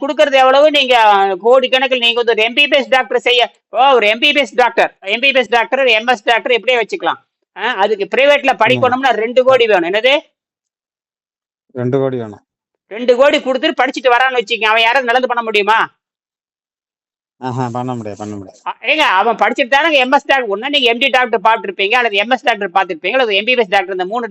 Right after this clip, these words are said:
Speaker 1: டாக்டர் எவனாச்சும் பார்த்துருப்பீங்க, அப்படித்தானே?
Speaker 2: ஆமாய்யா, ஆமாய்யா.
Speaker 1: நியூராலஜி பார்த்திருப்பீங்க, நியூராலஜிஸ்ட் ஸ்பெஷலிஸ்ட், நரம்பியல் மருத்துவர் பார்த்திருப்பீங்க, சதை சம்பந்தமான
Speaker 2: ஆமாய்யா.
Speaker 1: ஆர்த்தோல பார்த்திருப்பீங்க. ஏங்க, ஆர்த்தோல பார்த்திருப்பீங்க, இன்னும்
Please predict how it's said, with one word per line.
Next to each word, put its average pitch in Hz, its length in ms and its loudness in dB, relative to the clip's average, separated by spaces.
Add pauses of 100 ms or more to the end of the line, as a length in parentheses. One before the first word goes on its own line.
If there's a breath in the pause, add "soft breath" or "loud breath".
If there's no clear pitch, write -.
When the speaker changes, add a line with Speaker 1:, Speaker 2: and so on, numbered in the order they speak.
Speaker 1:
டாக்டர் 240 280 0
எவனாச்சும் 202 400 -2
பார்த்துருப்பீங்க, 175 440 -2
அப்படித்தானே? 180 360 -2 (1200)
Speaker 2:
ஆமாய்யா, 135 440 -4
ஆமாய்யா. 110 260 -12 (420)
Speaker 1:
நியூராலஜி 277 480 2
பார்த்திருப்பீங்க, 196 480 0 (280)
நியூராலஜிஸ்ட் 233 540 0
ஸ்பெஷலிஸ்ட், 196 500 -4
நரம்பியல் 226 400 0
மருத்துவர் 185 300 -4
பார்த்திருப்பீங்க, 156 480 -4 (520)
சதை 220 260 0
சம்பந்தமான 226 580 0
Speaker 2:
ஆமாய்யா. 202 220 4
Speaker 1:
ஆர்த்தோல 226 400 2
பார்த்திருப்பீங்க. 175 500 -2 (300)
ஏங்க, 226 160 -2 (140)
ஆர்த்தோல 247 340 4 (100)
பார்த்திருப்பீங்க, 214 480 -2
இன்னும் 233 240 -4